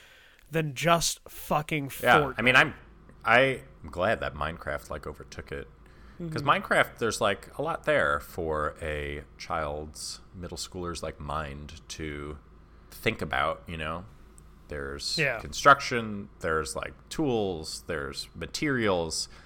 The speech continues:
Speaker 2: Like, there's a lot of, like, calculations that you may have to do. Like, if you're building something, there's, like, a lot of other skills involved there,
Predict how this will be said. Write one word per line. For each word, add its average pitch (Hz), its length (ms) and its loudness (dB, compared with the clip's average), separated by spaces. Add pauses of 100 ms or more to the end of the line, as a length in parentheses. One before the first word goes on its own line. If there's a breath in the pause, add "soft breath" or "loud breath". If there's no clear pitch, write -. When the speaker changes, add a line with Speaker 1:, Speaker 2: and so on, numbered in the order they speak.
(120 soft breath)
Speaker 2:
Like, 107 100 -8
there's 117 140 -6
a 147 40 0
lot 156 140 6
of, 107 60 2
like, 73 160 2
calculations 147 840 -6
that 131 240 -2
you 131 80 -2
may 123 220 -2
have 127 220 -2
to 131 80 -6
do. 123 420 0
Like, 80 260 -6
if - 100 -18
you're 71 80 -4
building 143 360 0
something, 120 580 -2
there's, 85 200 -6
like, - 220 -10 (520 soft breath)
a - 40 -14
lot - 100 -2
of - 120 -6
other 139 160 0
skills 135 580 -2
involved 120 480 2
there, 110 380 2